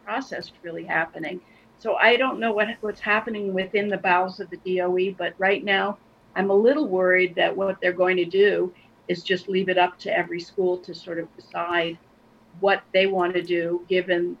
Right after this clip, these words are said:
the requirements of eight kids in a classroom, and that's it. And, and not give them any more money, not give them any more support, not give them any more guidance, not give them any more ideas. And so kids will only be in school, like,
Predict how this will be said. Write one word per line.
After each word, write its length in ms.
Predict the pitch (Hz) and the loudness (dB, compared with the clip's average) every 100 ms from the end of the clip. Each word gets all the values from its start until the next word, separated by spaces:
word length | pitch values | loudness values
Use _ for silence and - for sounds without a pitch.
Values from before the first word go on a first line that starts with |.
| - | -4
the 320 | 175 165 160 160 | -2 0 -2 -4
requirements 760 | 165 - 170 175 170 165 165 | -12 -4 0 0 0 -6 -10
of 120 | - - | -14 -6
eight 200 | 170 170 | -6 -6
kids 260 | 202 - - | -10 -12 -14
in 80 | |
a 40 | 311 | -18
classroom, 680 | - 180 185 190 - 165 160 | -4 0 0 -4 -12 -16 -10
and 100 | 180 | -2
that's 300 | 175 180 - | 0 0 -4
it. 260 | - - - _ _ _ _ _ | -2 -2 -4 _ _ _ _ _
And, 260 | 185 185 170 - | -2 0 -2 0
and 320 | 175 170 180 | 2 2 2
not 300 | 190 226 - | 4 4 2
give 160 | 214 180 | -2 0
them 200 | 190 185 | -2 0
any 200 | 185 180 | 0 0
more 220 | 175 175 | 0 0
money, 340 | 170 170 180 | 0 0 0
not 260 | 185 185 196 | 2 0 0
give 180 | 196 185 | -4 -4
them 140 | 185 | -2
any 240 | - 185 180 | 0 0 0
more 160 | 175 | 0
support, 600 | 185 190 _ 175 165 - | -4 -10 _ -2 -2 -2
not 160 | 175 175 - - | -4 -4 -8 -4
give 180 | 185 | -4
them 200 | 190 180 - | -4 -6 -4
any 180 | 185 | -2
more 220 | 185 175 170 | -2 -2 -2
guidance, 560 | 165 160 180 180 - | 0 -2 -2 -6 -6
not 240 | 175 175 - | -4 -4 -4
give 180 | 175 | -8
them 140 | 180 175 | -8 -6
any 200 | 180 180 | -2 0
more 280 | 180 175 165 | 0 0 -2
ideas. 760 | 160 170 190 220 202 151 - - _ - - _ - | -4 -4 -2 0 0 -2 -6 -14 _ -20 -20 _ -2
And 160 | 180 180 | -2 -2
so 260 | - 185 | -2 -2
kids 380 | 185 - 208 185 | -2 0 0 0
will 260 | 180 226 214 | -2 0 0
only 300 | 185 170 170 | 0 -2 0
be 160 | 170 | -2
in 100 | 170 | -2
school, 380 | 170 - 180 175 | -6 -8 -6 -2
like, 200 | 165 165 | -2 -2